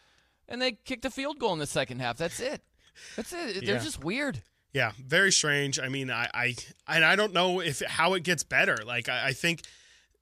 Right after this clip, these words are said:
Speaker 2: I, I was, I've just been disappointed by their playmakers. Like, I, I, you know, Jerry Jeudy was supposed to be a, a receiver for them. You know, Jerry Jeudy's hurt right now, but he, he's supposed to be,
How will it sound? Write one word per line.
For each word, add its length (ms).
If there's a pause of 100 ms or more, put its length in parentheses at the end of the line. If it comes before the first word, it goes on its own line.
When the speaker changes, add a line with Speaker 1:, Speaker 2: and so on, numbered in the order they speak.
(240)
Speaker 2:
I, 200
I 140
was, 300
I've 120
just 200
been 140
disappointed 600
by 140
their 160
playmakers. 600
Like, 140
I, 120
I, 120
you 220
know, 160
Jerry 280
Jeudy 360
was 140
supposed 280
to 60
be 300
a, 220
a 120
receiver 400
for 160
them. 120
You 160
know, 120
Jerry 260
Jeudy's 300
hurt 200
right 200
now, 180
but 200
he, 100
he's 360
supposed 380
to 60
be, 280